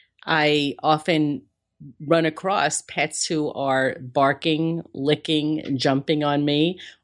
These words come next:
while I'm trying to work with a mom and baby. And so I find it very difficult. They're kind of in my equipment. They're jumping on my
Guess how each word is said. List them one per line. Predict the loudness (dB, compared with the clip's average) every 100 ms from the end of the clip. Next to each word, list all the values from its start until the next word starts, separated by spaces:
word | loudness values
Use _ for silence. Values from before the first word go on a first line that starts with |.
| 2
while | 4 4
I'm | 2 0
trying | 0 0 -2
to | -4
work | -4 -2
with | -2 -2
a |
mom | 0 0 2
and | 2 2
baby. | 2 2 2 -2 -4 -12 _ -2
And | 0
so | 4
I | 2
find | 2 0 0
it | 0
very | -2
difficult. | -2 -4 -6 -8 0 0 0 -2
They're |
kind | -4 -2 -2
of | 0
in | 0 0
my | 2
equipment. | 0 0 2 2 2 0 0
They're | -2 0
jumping | 0 0 -2 0
on | 2
my | 2 0 -2